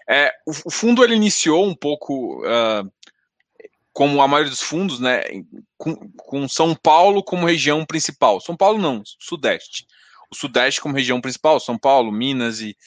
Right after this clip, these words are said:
e Rio de Janeiro. E depois ele começa a, a ter um tamanho onde ele também precisa a tá em outros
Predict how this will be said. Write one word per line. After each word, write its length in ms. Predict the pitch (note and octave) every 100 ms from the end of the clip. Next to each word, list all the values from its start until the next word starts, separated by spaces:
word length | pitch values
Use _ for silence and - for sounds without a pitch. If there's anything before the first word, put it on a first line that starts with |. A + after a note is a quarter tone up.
| _ _ G#2
e 60 |
Rio 180 | A2 A#2+
de 60 | A#2
Janeiro. 440 | A2+ F#2+ D2+ - _ _ _ -
E 260 | C#3 F3+ F3+
depois 400 | - F#3+ F#3+ G3
ele 120 | A3 G#3
começa 640 | A3 G3 G3 - G3 - -
a, 240 | - C#3 C3
a 40 |
ter 140 | -
um 120 | F#3+ A3+
tamanho 520 | G#3 F3 E3 G3 A3
onde 220 | G3+ F#3
ele 140 | F#3+
também 300 | F3+ E3+ E3+
precisa 840 | F#3 F#3 F3+ - F3+ F#3 F3+ G#3 G3 _ _ _
a 120 | -
tá 200 | - D#3
em 60 | D#3+
outros 460 | E3 F3 F#3 -